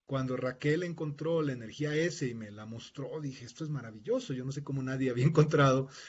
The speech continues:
un indicador de este tipo", ¿no? Que además el indicador se publicó en los ochentas.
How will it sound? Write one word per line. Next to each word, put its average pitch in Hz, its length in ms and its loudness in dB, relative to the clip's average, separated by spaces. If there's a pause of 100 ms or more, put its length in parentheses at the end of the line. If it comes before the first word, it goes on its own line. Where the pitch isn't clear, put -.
(140)
un 143 200 10
indicador 127 480 6
de 120 80 0
este 127 200 -2
tipo", 208 360 -6
¿no? 143 160 -4
Que 135 100 -2
además 113 260 -4
el 135 120 4
indicador 117 320 -4
se 143 100 -2
publicó 110 320 -4
en 120 60 -2
los 117 140 -2
ochentas. 190 540 -2